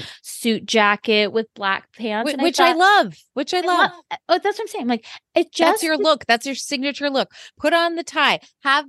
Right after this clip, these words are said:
Speaker 2: those boobies hanging out.
Speaker 1: I
Speaker 2: But
Speaker 1: love,
Speaker 2: put
Speaker 1: like
Speaker 2: on a fucking pair of black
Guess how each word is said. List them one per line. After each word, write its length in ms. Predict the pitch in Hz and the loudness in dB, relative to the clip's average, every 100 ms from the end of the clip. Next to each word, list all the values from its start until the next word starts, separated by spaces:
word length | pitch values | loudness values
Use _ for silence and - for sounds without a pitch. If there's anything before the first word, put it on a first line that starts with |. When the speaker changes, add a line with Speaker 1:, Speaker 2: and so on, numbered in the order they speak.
| 262 | -8
Speaker 2:
those 240 | 311 285 | -10 -10
boobies 360 | 247 294 285 294 | -12 -10 -6 -6
hanging 400 | 302 277 269 262 | -2 -2 0 0
out. 220 | 254 185 - - - | 2 2 -2 -12 -8
Speaker 1:
I 140 | 294 | -6
Speaker 2:
But 60 | 302 | -6
Speaker 1:
love, 240 | 311 330 | -2 -2
Speaker 2:
put 140 | - 349 | 0 0
Speaker 1:
like 180 | 349 - | 2 0
Speaker 2:
on 240 | 269 277 | -4 -2
a 160 | 226 185 _ _ - | -2 -4 _ _ 0
fucking 500 | 392 - 381 370 381 - _ - | 0 0 -8 -6 -8 -14 _ -4
pair 440 | 349 320 311 302 - - | 0 2 2 0 -4 -8
of 200 | 202 180 | -8 -6
black 440 | 269 302 285 285 | -2 0 0 -2